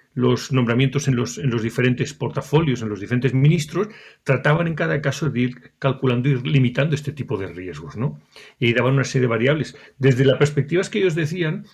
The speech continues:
eh, el, el sistema presidencial tenía que ir, que ser más cauto, porque estaba menos, tenía menos flexibilidad para, eh, reconducir esos errores de selección adversa o de riesgo moral.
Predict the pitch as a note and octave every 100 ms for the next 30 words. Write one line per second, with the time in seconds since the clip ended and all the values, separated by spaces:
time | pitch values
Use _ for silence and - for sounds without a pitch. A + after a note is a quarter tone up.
0 | - - _ E3 C3+ - - - C#3 C3+
1 | D3 B2 - - D3 D3+ D3+ E3+ C#3+ D#3+
2 | D#3+ D3+ D3 C#3 B2+ - - C3 A2+ G2
3 | - C3 D#3 - - _ _ - G#2 A#2+
4 | - B2+ C3 C3+ C#3 C#3+ - _ _ -
5 | - A#2+ A#2+ B2+ B2 C#3 - C#3+ B2 B2+
6 | D3 - A#2 B2 D3+ - - _ C#3+ A#2+
7 | G#2+ A2+ C3 A2 G#2+ - D#3 - - A2
8 | F#2+ A2 G2 G#2 A#2 - G#2+ E2+ F#2 A2
9 | - G2+ F#2 G2+ F#2+ F#2+ F2+ F2+ E2